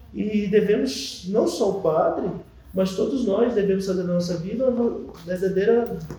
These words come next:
vida de agradecimento por tanto bem recebido, né? Nós fizemos outro dia a Semana Inaciana de agradecer.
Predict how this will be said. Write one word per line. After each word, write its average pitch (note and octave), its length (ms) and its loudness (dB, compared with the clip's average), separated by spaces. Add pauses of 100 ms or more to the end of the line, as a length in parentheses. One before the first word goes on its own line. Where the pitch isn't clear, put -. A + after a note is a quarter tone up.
(1400)
vida G3 220 2
de B3+ 120 2
agradecimento A3 960 0 (100)
por E3+ 100 -8
tanto A3+ 280 -2
bem G#3+ 180 0
recebido, F3 580 -2 (260)
né? A3+ 400 -8 (540)
Nós D#3 180 -2
fizemos E3+ 360 0
outro E3+ 220 -4
dia D#3 220 -2
a D#3 40 -2
Semana D3+ 260 -10
Inaciana D#3 500 -6
de A#3 100 0
agradecer. A3+ 880 -2